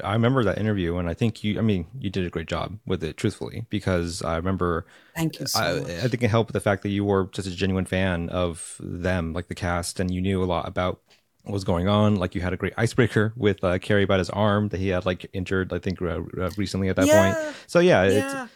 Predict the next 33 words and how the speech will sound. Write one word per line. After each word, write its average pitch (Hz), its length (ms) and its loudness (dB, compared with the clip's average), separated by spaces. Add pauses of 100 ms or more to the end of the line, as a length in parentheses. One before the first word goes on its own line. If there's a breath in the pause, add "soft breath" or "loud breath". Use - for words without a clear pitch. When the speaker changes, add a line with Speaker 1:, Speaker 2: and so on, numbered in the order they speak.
Speaker 1:
it's 110 100 0
like, 110 160 4
that 123 400 4
really 117 300 2
helps 92 360 0
when, 95 120 0
you - 20 0
know, 87 120 -2
when 90 120 -2
you 90 80 -2
really 92 360 0 (440)
are 101 140 2
a 95 60 4
fan 101 180 2
of 95 140 0 (100)
someone 90 340 -2
and 85 120 -4
you 82 40 -8
get 90 140 -4
to 92 80 -4
know, 87 300 0
like, 85 180 -2
their 87 140 0
life 85 340 0
sort 90 160 -4
of 76 60 -6
beyond 85 280 -4
the 85 60 -8
camera, 82 380 -10
and 82 100 -10
that 82 180 -8
influences 82 560 -8
your, 80 280 -6